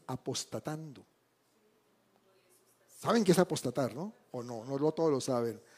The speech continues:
Es negar la fe. Y hay gente que termina pensando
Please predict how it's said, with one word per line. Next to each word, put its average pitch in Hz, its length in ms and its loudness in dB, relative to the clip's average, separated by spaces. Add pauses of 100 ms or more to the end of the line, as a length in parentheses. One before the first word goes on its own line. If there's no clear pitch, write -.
(500)
Es 139 240 4
negar 147 580 0
la 113 160 -10
fe. 104 360 -14 (1000)
Y - 80 -2
hay 127 60 0
gente 190 300 2
que 170 120 2
termina 143 560 -6 (1040)
pensando 156 680 0